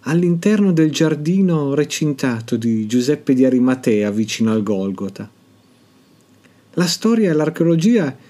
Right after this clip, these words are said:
ci suggeriscono che al tempo di Gesù il Golgota fosse una cava abbandonata, usata come discarica.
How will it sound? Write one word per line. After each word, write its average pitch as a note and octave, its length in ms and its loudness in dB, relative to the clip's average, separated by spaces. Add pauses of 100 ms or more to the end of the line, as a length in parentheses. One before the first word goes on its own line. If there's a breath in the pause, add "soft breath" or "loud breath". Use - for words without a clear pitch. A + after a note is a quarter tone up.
(140 soft breath)
ci - 140 -2
suggeriscono E3 720 2
che E3 100 0
al E3 120 2
tempo G3+ 300 0
di F3 120 2
Gesù F3+ 360 2
il F3 60 2
Golgota E3+ 720 0 (300 loud breath)
fosse - 420 0
una F#3 280 2
cava G3 420 0
abbandonata, D3 840 0
usata C#3 420 0
come A#2 460 2
discarica. G#2+ 880 -4